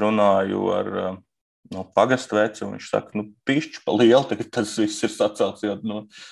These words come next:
cilvēku vairs īsti nav apkurināt grūti, bet, nu, tas vēriens tad bija vienkārši ārprāts." Sanāca lielīties, bet, jā, interesanta vieta, interesanta vieta. Es visiem aiz-, iesaku aizbraukt uz Uzvaru, tur,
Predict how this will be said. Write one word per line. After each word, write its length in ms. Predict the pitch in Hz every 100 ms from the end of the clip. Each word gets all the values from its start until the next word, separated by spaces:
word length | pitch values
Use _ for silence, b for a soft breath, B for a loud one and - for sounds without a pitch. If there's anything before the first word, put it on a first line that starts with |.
| B -
cilvēku 480 | 107 101 95 -
vairs 160 | 92 -
īsti 400 | 98 104 - 101
nav 200 | 110 101
apkurināt 540 | 107 - 101 92 87 95
grūti, 500 | 95 104 117 - 104
bet, 200 | 98 95
nu, 100 | 104
tas 180 | 104 -
vēriens 400 | 101 101 101 101
tad 160 | - 98
bija 240 | - -
vienkārši 400 | - - - - -
ārprāts." 840 | - - - - - - - - _ _ B B B B B
Sanāca 400 | 107 113 90 -
lielīties, 560 | 98 110 107 90 95 92
bet, 160 | 92 90 - 98
jā, 160 | 95 92 - 107
interesanta 600 | 107 - - - 78 95
vieta, 300 | 95 90 - - 92
interesanta 560 | 101 95 - 78 -
vieta. 220 | 95 90 -
Es 80 | -
visiem 320 | 104 98 92
aiz-, 200 | 101 -
iesaku 500 | 76 110 110 95 110
aizbraukt 380 | 107 104 95 -
uz 80 | 101
Uzvaru, 320 | 117 104 90 -
tur, 160 | 90